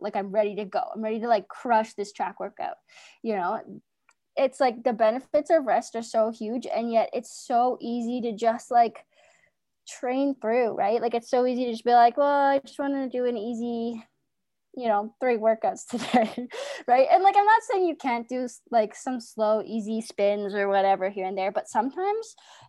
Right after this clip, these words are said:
just, like, the mental recovery from taking a step back is more important than the physical recovery. And it's the same for off season. So, like, people are afraid to take time off at off season. It's like, this is the one time of the year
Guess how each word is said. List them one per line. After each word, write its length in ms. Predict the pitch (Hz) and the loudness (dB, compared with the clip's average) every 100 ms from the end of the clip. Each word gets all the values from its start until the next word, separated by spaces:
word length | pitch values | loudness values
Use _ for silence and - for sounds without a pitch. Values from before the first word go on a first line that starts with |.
| - | -6
just, 140 | 269 | -2
like, 180 | 254 226 | -2 0
the 120 | 233 | -4
mental 460 | 208 185 214 269 262 | -4 -6 -8 -6 -8
recovery 520 | 269 285 254 262 269 | -6 -4 -4 -4 -8
from 180 | 254 254 | -10 -14
taking 420 | 233 226 - 226 | -12 -12 -12 -12
a 40 | |
step 320 | - 233 233 | -4 -2 -2
back 300 | - 233 247 - - _ _ _ _ _ _ _ _ - | 0 0 0 -8 -20 _ _ _ _ _ _ _ _ -6
is 140 | 240 214 180 | -4 -4 -4
more 260 | 208 220 | -2 0
important 560 | 233 233 220 202 208 - | 0 -2 -4 -2 -8 -6
than 140 | 220 | -6
the 80 | 208 | -6
physical 420 | - 196 196 185 180 185 _ _ | -6 -8 -6 -8 -8 -12 _ _
recovery. 300 | - 185 175 | -4 -4 -4
And 120 | 196 | -6
it's 100 | 233 | -6
the 80 | 247 | -8
same 260 | 240 247 262 | -6 -4 -2
for 160 | 262 - | -2 0
off 240 | 196 202 - | 0 0 -4
season. 420 | 214 196 196 202 | -12 -12 -12 -14
So, 120 | 233 | -8
like, 200 | 208 185 | -6 -6
people 300 | - 247 247 | -6 -6 0
are 160 | 247 226 | 4 4
afraid 380 | 226 220 214 214 | 2 -4 -4 -6
to 60 | |
take 380 | 208 202 202 202 - | -10 -8 -8 -10 -8
time 200 | 220 202 | -6 -2
off 220 | 190 202 | -2 -2
at 120 | 190 | -2
off 160 | 196 196 | -2 -2
season. 280 | 208 202 196 | -4 -10 -10
It's 160 | 214 | -4
like, 140 | 214 208 | -4 -4
this 140 | 269 | -6
is 100 | 311 | 0
the 100 | 320 | 0
one 220 | 233 220 | 2 -2
time 220 | 220 220 | -2 -8
of 160 | 214 208 | -8 -10
the 80 | 220 | -10
year 340 | 202 202 202 | -6 -4 -6